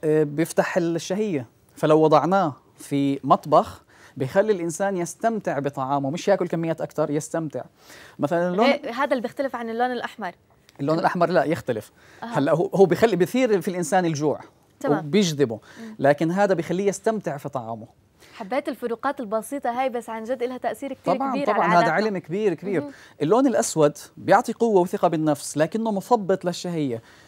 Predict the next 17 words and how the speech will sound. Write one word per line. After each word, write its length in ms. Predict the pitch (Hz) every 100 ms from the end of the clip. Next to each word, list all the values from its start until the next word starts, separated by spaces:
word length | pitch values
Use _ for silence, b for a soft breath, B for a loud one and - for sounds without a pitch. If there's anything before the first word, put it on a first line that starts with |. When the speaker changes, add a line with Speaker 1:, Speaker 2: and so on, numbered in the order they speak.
| b b b -
Speaker 1:
يعني 240 | 160 170
كيف 220 | 247 233
ممكن 200 | 208 202
احنا 140 | 208 190
نستخدم 380 | 185 202 185 175
بطريقة 380 | 175 175 180
ذكية 480 | 160 165 185 165 170
إن 160 | 156 151
حدا 240 | - 190
بده 240 | 170 147 160
ي-، 260 | 170 156
ينحف؟ 420 | 170 - 123 - _ _ _ _ b b b b -
نفس 380 | 214 294 - 214
الطعام 540 | 190 - 180 180 160
اللي 100 | 151
أنت 100 | 185
بتاكليه، 480 | - 160 160 120